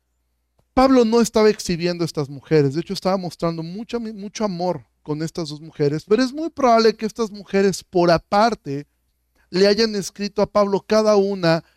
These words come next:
respecto a la situación que estaban viviendo. La Biblia no nos dice cuál era el problema. No nos menciona cuál es el problema. Y sería fantástico poder saber cuál era el problema entre Evodia y Síntique.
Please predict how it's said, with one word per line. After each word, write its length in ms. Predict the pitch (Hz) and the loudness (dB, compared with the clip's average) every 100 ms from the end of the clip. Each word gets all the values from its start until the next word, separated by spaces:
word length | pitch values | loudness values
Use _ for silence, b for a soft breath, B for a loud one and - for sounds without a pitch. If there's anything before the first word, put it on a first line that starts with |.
| _ | _
respecto 680 | - 196 196 - 202 185 - | -2 2 2 0 -2 -2 0
a 60 | 185 | 0
la 120 | 180 | 0
situación 580 | - 170 175 - 180 180 | -4 -8 -8 -2 -2 -2
que 100 | 196 | -6
estaban 380 | - 170 170 165 | -4 -2 -2 -4
viviendo. 420 | 170 208 196 214 | -4 -2 2 4
La 160 | 208 | 4
Biblia 320 | 220 269 277 254 | 4 2 2 0
no 120 | 262 | -2
nos 300 | 262 208 170 | -6 -6 -4
dice 360 | 254 254 - | -2 -2 -4
cuál 260 | - 208 202 | -4 0 4
era 140 | 202 | 4
el 100 | 196 | 2
problema. 520 | - 165 160 170 127 - _ _ _ _ _ _ _ _ _ _ - | 0 -6 -6 -6 -10 -18 _ _ _ _ _ _ _ _ _ _ -8
No 200 | 175 233 | -2 0
nos 220 | 254 214 | 0 0
menciona 840 | 208 185 - 196 202 190 185 185 - _ _ _ _ _ | -2 -2 -4 0 0 2 0 0 -8 _ _ _ _ _
cuál 420 | 175 208 214 208 | 4 6 6 6
es 240 | 196 196 202 | 4 4 2
el 100 | 185 | 2
problema. 460 | 180 190 208 175 b b _ | 4 4 4 2 b b _
Y 160 | 220 202 | 0 4
sería 340 | 208 208 247 | 4 4 4
fantástico 840 | 240 269 208 202 214 - 233 247 | 2 0 0 2 0 0 -4 -4
poder 360 | - 208 170 175 | 2 4 6 4
saber 380 | 180 196 170 170 | 2 2 4 4
cuál 220 | 175 160 | 4 6
era 120 | 160 | 6
el 120 | 156 | 4
problema 460 | 147 147 151 202 165 | 2 0 2 2 0
entre 240 | 143 143 | -2 2
Evodia 360 | 143 143 147 147 | 2 4 2 2
y 100 | 147 | 0
Síntique. 640 | - 98 233 110 - 107 | -6 -10 -10 -12 -16 -20